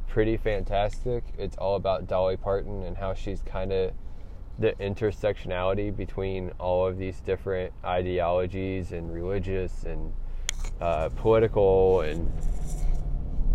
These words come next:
uh, you know, male and female, you know, groups. Like, they just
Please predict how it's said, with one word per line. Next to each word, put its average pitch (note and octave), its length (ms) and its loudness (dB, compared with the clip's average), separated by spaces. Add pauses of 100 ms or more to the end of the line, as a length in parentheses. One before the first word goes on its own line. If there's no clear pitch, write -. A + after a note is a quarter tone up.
(160)
uh, F2 440 6 (140)
you A#2 140 4
know, E2+ 340 4 (300)
male G#2+ 460 8
and - 120 6
female, G2+ 800 10
you A2 100 6
know, G2+ 200 8
groups. - 720 8 (400)
Like, G2 220 4
they G#2 120 6
just G2+ 400 4